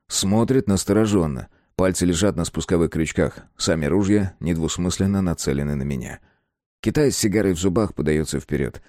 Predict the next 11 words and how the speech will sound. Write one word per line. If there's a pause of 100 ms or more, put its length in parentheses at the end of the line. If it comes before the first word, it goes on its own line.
(140)
смотрит
на
меня
с
нескрываемым
интересом. (320)
Ну
да, (220)
не
то
человек,